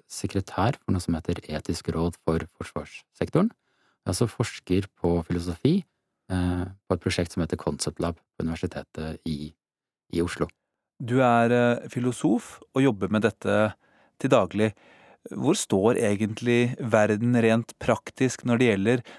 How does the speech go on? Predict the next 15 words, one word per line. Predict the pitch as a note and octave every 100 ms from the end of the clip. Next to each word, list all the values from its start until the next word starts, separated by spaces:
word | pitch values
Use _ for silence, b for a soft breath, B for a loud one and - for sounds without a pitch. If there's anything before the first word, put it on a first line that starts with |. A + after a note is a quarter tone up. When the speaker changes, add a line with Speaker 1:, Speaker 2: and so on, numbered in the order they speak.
| B
Speaker 2:
disse | C3+ - A2+ A2 G#2 b b b
autonome | A#2+ A2 B2+ A#2 A2 G#2 G#2 A2+ A2
våpnene, | G#2 G2+ - A#2 A#2+ C#3
som | C3+ B2+
de |
ofte | A#2+ B2+
kalles, | C3+ D#3 E3+
eller | C3+ A#2+
da, | G#2 G#2+ B B B
eh, | A#2+
selvstendig, | A#2+ C#3 C3+ - A#2 G2 F#2+ F#2 G#2+ A2 -
eh, | - A2+ A2 G#2+ G#2+ A2 - _ -
denne | A#2 A2+
selvstendige | A#2+ A2 - G2+ F#2+ G#2
teknologien? | G2+ G#2+ - A2 A2 G#2 G2+ A2